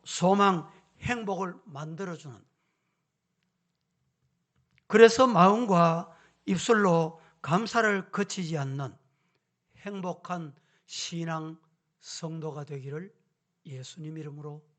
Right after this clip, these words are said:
축복합니다. 감사할 것들이 너무도 많습니다. 특별히 하나님의 사랑과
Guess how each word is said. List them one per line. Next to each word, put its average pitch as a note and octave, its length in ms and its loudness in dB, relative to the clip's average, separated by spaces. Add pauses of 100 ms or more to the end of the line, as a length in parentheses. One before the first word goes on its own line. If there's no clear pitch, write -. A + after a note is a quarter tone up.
축복합니다. - 680 -20 (1300)
감사할 B3 640 2
것들이 A#3 560 -2 (180)
너무도 D#4 1000 -8
많습니다. F3 680 -10 (1600)
특별히 A3+ 600 -4 (520)
하나님의 E3+ 840 -8 (280)
사랑과 F#3 920 -12